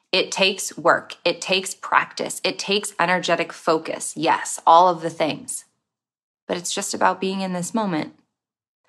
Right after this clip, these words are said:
And that is the thing that we have so much resistance to, right? I get so many messages after my masterclasses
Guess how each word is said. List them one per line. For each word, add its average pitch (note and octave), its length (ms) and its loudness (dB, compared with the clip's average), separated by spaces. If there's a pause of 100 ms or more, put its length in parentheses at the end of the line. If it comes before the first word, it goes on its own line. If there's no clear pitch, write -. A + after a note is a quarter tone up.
(240)
And F3+ 180 2
that A#3 240 10
is A#3+ 120 2
the A3+ 100 0
thing A3 240 2
that G3+ 140 0
we G#3+ 80 -2
have G#3+ 280 2
so A3 560 4
much G3+ 300 0
resistance C4 760 4
to, F#3 500 6 (500)
right? C4+ 360 8
I A3 80 6
get A#3+ 200 2
so B3 260 4
many C4 160 6
messages A3 440 4
after F#3 320 4
my F3+ 160 4
masterclasses F3 960 4